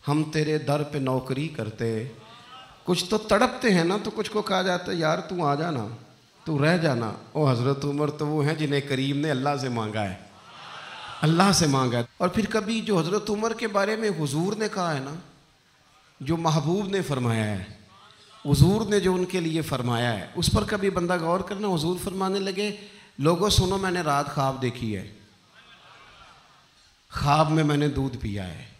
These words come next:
हुजूर सैयद आलम अलैहिस्सलाम फरमाने लगे, "ये सही हदीस में मौजूद है बुखारी में।"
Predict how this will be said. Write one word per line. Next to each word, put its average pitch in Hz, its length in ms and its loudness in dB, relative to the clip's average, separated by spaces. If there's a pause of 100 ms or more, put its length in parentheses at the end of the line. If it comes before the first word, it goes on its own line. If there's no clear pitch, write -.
(840)
हुजूर 156 280 4
सैयद 170 400 2
आलम 170 320 2
अलैहिस्सलाम 170 540 -2
फरमाने 170 440 -2
लगे, 180 220 -2
"ये 190 160 0
सही 180 240 -2
हदीस 160 320 0
में 165 80 0
मौजूद 143 400 2
है 135 60 2
बुखारी 123 420 0
में।" 104 200 -4